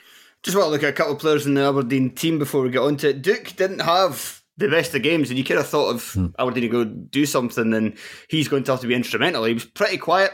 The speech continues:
Speaker 1: pretty ineffective, but that shows just how much Aberdeen are purring at the moment that they can get by without their best player. Although it has to be said that Miovski played well alongside him,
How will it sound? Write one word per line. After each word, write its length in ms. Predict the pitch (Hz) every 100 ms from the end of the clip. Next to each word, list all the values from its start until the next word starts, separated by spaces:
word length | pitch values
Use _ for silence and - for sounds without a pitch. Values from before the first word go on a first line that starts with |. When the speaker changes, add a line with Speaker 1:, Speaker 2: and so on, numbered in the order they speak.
| -
Speaker 1:
pretty 200 | - 175
ineffective, 680 | 165 147 147 165 156 185 151
but 280 | 147 139 -
that 200 | 143 143
shows 400 | - 151 143 135
just 180 | - 120
how 320 | 127 131 127 123 - _ _ _ 131
much 240 | 131 -
Aberdeen 420 | 135 123 113 127
are 180 | 120 110 _ -
purring 400 | - 147 143 123
at 80 | 117
the 60 | 120
moment 380 | 120 120 -
that 180 | 127 120 - 120 - _
they 100 | 123
can 360 | 131 123 113 113
get 180 | 131 -
by 140 | 120
without 160 | 120 98
their 100 | 113
best 220 | 123 -
player. 140 | 160
Although 220 | 156 160 165
it 20 |
has 100 | 131
to 60 | 107
be 80 | 131
said 220 | 143 120
that 80 | 107
Miovski 420 | 127 127 - 120
played 240 | 135 117
well 280 | 123 117 107 _ _ _
alongside 500 | 131 127 120 131 127
him, 220 | 120 113